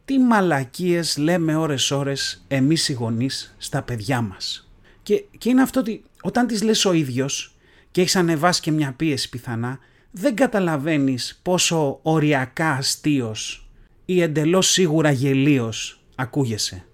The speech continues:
Γιατί στην περίπτωση που κρυφάκουσα εγώ τις προάλλες, ο πατέρας ήταν σε μια τέτοια φάση. "Σπυρό, άσε το ξύλο.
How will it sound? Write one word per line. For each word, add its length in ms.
Γιατί 540
στην 240
περίπτωση 480
που 80
κρυφάκουσα 540
εγώ 140
τις 140
προάλλες, 400
ο 60
πατέρας 400
ήταν 140
σε 100
μια 120
τέτοια 260
φάση. 480
"Σπυρό, 600
άσε 280
το 120
ξύλο. 540